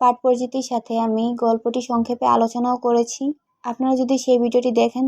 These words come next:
তাহলে আপনাদের পাঠ সম্পর্কে ধারণা হয়ে যাবে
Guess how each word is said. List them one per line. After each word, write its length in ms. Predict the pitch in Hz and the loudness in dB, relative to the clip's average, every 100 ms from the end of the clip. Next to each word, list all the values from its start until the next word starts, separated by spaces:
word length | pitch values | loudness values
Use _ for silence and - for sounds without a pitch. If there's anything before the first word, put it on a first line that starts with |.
| 262 | -2
তাহলে 300 | 220 233 233 | -2 0 2
আপনাদের 480 | 233 233 226 226 233 254 - _ _ _ _ - | 0 0 -2 0 2 0 -4 _ _ _ _ -4
পাঠ 180 | 240 240 | -4 -4
সম্পর্কে 480 | 254 233 240 233 240 233 | -4 -4 -2 -2 -2 -2
ধারণা 360 | 233 226 233 233 | 0 0 0 0
হয়ে 180 | 233 220 | 0 0
যাবে 240 | 226 226 | 0 -2